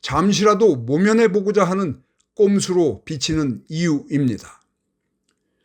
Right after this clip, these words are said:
요즘 들어 부쩍 민생이 우선이다, 협치를 해야 한다,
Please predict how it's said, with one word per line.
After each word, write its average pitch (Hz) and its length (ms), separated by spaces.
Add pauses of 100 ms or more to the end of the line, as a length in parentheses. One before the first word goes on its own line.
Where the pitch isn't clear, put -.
(1300)
요즘 202 280
들어 226 280
부쩍 180 500 (280)
민생이 196 560
우선이다, 185 720 (480)
협치를 233 640
해야 214 180
한다, 180 460